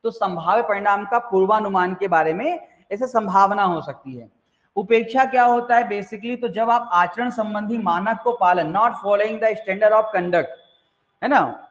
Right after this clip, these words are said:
उपेक्षा, आप सड़क में चल रहे हो, गाड़ी थोड़ा सा रफ्तार कम चलाइए, लेकिन आप तेज गाड़ी चला रहे हो, लापरवाही से चला रहे हो, तो ये आपका दिखाता है कि आप एक जो आचरण है, आपका व्यवहार है, जो एक standard वाला, properly वाला व्यवहार होना चाहिए,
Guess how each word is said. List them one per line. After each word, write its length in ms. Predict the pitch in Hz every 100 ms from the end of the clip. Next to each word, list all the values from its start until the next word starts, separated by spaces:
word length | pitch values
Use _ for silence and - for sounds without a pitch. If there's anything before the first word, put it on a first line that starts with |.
| -
उपेक्षा, 460 | 208 226 220 208
आप 520 | 151 131 170 - - -
सड़क 220 | 190 208
में 80 | 208
चल 200 | 196 202
रहे 180 | 196 196
हो, 200 | 196 202
गाड़ी 320 | 165 165 190
थोड़ा 260 | 185 180 180
सा 180 | 180 233
रफ्तार 640 | 208 - 170 180 175 -
कम 140 | 175 180
चलाइए, 440 | 180 175 175 175
लेकिन 280 | 170 180 185
आप 100 | 185
तेज 300 | 185 180 180
गाड़ी 220 | 170 180
चला 300 | 180 170 170
रहे 120 | 170
हो, 360 | 170 165 - - _ _
लापरवाही 480 | 147 156 175 175 185
से 60 | 180
चला 300 | - 170 170
रहे 120 | 170
हो, 80 | 170
तो 120 | 190
ये 160 | 196 233
आपका 560 | 185 185 185 208 220
दिखाता 480 | 185 175 165 165 202
है 160 | 196 202
कि 180 | 214 -
आप 500 | 160 190 185 160 - - _ _
एक 220 | 175 185 180
जो 100 | 214
आचरण 580 | - 170 170 196 220
है, 120 | 202 190
आपका 520 | 165 - 135 107 95
व्यवहार 440 | 143 156 165 185 208
है, 380 | 190 147 113 _ _ _ 156
जो 60 |
एक 220 | 175 196 190
standard 520 | 180 - 170 185 202
वाला, 360 | 185 170 175 185
properly 600 | 185 170 170 180 185 196
वाला 260 | 170 175
व्यवहार 360 | 175 160 160 175
होना 240 | 170 180
चाहिए, 600 | 185 151 143 175 202 -